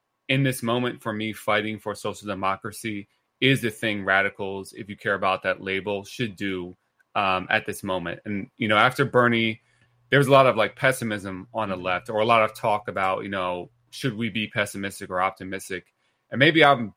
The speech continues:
delusional or, or a little crazy, but I actually thought our takeaway after Bernie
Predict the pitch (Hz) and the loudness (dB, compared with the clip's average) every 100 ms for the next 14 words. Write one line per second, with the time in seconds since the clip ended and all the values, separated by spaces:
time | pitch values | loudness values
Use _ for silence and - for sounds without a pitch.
0 | _ 110 113 135 139 139 135 98 104 107 | _ -6 -4 -2 -2 0 0 -2 -2 -2
1 | 110 107 127 120 113 101 - 110 143 147 | -2 0 0 0 -2 -4 0 2 2 0
2 | 117 - 113 113 - 107 104 - 120 127 | -10 -2 2 2 2 -4 -4 -4 -4 -4
3 | 101 98 92 - 98 101 110 104 90 87 | -6 -4 -4 -6 -10 -4 -4 -4 -8 -12